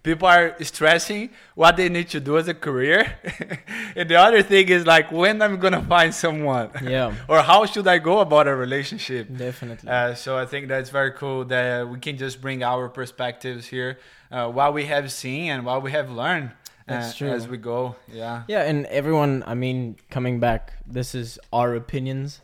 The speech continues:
Speaker 2: This is what we have to say. Not everyone will always agree with what we have to say, you know. But, um, this is at least how we see it, and we would like to, like, just address a couple of things.
Speaker 1: Yeah.
Speaker 2: So getting into it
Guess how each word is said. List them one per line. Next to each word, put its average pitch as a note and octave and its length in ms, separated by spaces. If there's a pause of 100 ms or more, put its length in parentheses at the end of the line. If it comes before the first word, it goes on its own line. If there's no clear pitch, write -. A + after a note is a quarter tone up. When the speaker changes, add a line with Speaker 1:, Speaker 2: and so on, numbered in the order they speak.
Speaker 2:
This A#2+ 180
is B2 140
what A#2+ 160
we A#2 260
have B2+ 260
to C3 120
say. C3+ 420 (420)
Not B2+ 220
everyone B2 400
will A#2 180
always B2 220
agree B2 600
with B2 160
what A#2+ 300
we A#2+ 180
have B2+ 220
to C3 120
say, C3 280
you C3 200
know. C3 280 (520)
But, B2 300
um, A#2 400
this B2+ 200
is C3 120
at B2 140
least B2 220
how B2 160
we A#2+ 200
see C3+ 280
it, D#3 120
and A#2+ 140
we A#2+ 80
would B2 180
like A#2 320
to, A#2+ 320
like, A#2+ 200 (180)
just C#3 240
address C3 360
a C#3 60
couple B2+ 240
of B2+ 140
things. - 400 (120)
Speaker 1:
Yeah. B2 360 (100)
Speaker 2:
So C3 460
getting C3+ 400
into D#3 340
it - 320